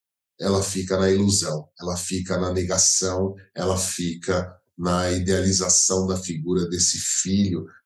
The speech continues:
dessa paixão, é, que a letra retrata.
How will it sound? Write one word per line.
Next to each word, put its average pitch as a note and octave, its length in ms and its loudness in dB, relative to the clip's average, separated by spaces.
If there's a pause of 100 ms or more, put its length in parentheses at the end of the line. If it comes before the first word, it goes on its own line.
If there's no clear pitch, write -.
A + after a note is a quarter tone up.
(220)
dessa G2 560 0
paixão, F#2 760 -2 (220)
é, F2 640 0
que - 120 -2
a F2+ 100 2
letra F2 340 -2
retrata. F2+ 560 -8